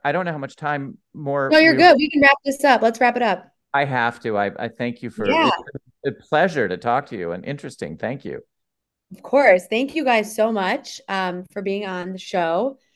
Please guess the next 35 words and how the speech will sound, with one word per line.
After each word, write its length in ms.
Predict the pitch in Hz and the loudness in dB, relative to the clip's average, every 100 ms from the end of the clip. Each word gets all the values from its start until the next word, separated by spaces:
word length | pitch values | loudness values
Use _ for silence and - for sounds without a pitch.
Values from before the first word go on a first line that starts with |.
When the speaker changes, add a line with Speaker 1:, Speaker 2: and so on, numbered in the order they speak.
| _ _ _ - | _ _ _ 2
Speaker 2:
And 460 | 214 208 202 214 208 | 4 4 0 -2 0
I 60 | |
will 80 | 247 | 0
put 140 | 220 - | 0 2
all 160 | 220 | 2
the 80 | 233 | 2
information 680 | 226 233 196 196 196 202 202 | -4 -6 -6 -8 -8 -8 -6
about 440 | 190 180 180 - _ _ - | -6 -6 -6 -8 _ _ -16
the 80 | 196 | -8
New 80 | 185 | -6
York 320 | 180 185 180 | -4 -4 -6
Center 240 | - 180 175 | -10 -10 -8
for 120 | 185 | -6
Living 500 | 220 220 214 214 202 | -4 -2 -2 -4 -6
and 580 | 175 170 170 165 165 _ _ - | -10 -10 -10 -12 -14 _ _ -8
both 180 | 196 196 | -6 -8
of 120 | 185 | -8
you. 240 | 185 180 | -4 -4
And 140 | 185 180 | -6 -10
this 140 | - | -12
was 180 | 185 180 | -16 -10
really 140 | 185 | -10
great. 520 | 190 175 170 196 262 _ _ _ _ - | -10 -10 -4 -2 -2 _ _ _ _ -14
And 100 | 190 | -10
thank 180 | 190 196 | -10 -10
you 80 | 214 | -12
so 180 | 214 202 | -8 -8
much. 320 | 226 214 - | -8 -12 -14
My 200 | 202 180 | -12 -10
listeners 420 | 180 180 185 185 | -10 -10 -10 -8
are 60 | 180 | -8
gonna 140 | 180 | -8
learn 160 | 175 170 | -8 -10
a 20 | |
ton. 280 | 170 180 180 | -12 -14 -14